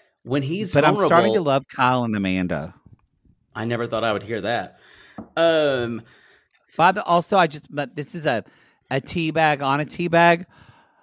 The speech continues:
Speaker 2: When Carl shaves his face, I wanna sit on it.
Speaker 1: <laughs> I think he might be one of the hottest guys on reality T V.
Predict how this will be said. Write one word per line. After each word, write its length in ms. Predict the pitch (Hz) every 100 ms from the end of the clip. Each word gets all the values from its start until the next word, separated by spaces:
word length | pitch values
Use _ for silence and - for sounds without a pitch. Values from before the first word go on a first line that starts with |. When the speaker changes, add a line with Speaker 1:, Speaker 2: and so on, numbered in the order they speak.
| _
Speaker 2:
When 320 | 127 151 156
Carl 720 | 147 - 185 175 180 196 208 214
shaves 520 | - - 139 151 -
his 260 | 156 -
face, 640 | - 123 123 131 139 - - _ - - _ -
I 100 | 131
wanna 220 | 120 120 120
sit 240 | - 101
on 160 | 78 71
it. 140 | -
Speaker 1:
<laughs> 1000 | - - - - _ _ _ 1017 _ _ _ _ _ _ - - - - - _ _ -
I 140 | 131
think 220 | - 254
he 140 | - 208
might 300 | 139 120 -
be 140 | 123
one 160 | 104 110
of 60 |
the 80 | 98
hottest 380 | 98 101 92 -
guys 280 | 107 95 104
on 120 | 85
reality 460 | 73 69 82 82 92
T 220 | - 92
V. 240 | - -